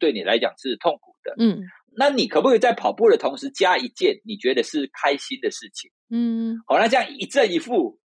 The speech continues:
Speaker 1: 那就会让你的这个痛苦减少了。好，比方说我从疫情开始，我就买了一台跑步机，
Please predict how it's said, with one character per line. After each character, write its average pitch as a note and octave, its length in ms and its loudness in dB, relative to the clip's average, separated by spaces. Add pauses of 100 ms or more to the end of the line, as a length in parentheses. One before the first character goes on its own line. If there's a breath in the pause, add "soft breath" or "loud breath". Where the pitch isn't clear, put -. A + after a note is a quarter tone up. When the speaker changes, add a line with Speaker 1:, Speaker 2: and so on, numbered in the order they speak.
Speaker 1:
那 A#3+ 120 2
就 A#3+ 280 0
会 A#3 140 6
让 G#3+ 220 2
你 A#2 120 -6
的 C3 100 0
这 G3+ 140 0
个 E3 80 2
痛 - 260 -4
苦 - 260 -14
减 B2 220 0
少 E2 240 0
了。 C2+ 180 -14 (300)
好， F3+ 120 4
比 E3 180 0
方 B3+ 260 2
说 B3+ 360 4 (280 soft breath)
我 C3+ 360 2
从 D3 220 -2
疫 B3 140 -4
情 D3+ 180 -6
开 F#3 260 2
始， A#2 300 -4
我 G2 140 -4
就 F3+ 120 2
买 A2+ 200 2
了 G#2 80 0
一 C#3+ 60 0
台 C3+ 140 2
跑 F#2 140 0
步 C3+ 140 -2
机， A#2+ 280 0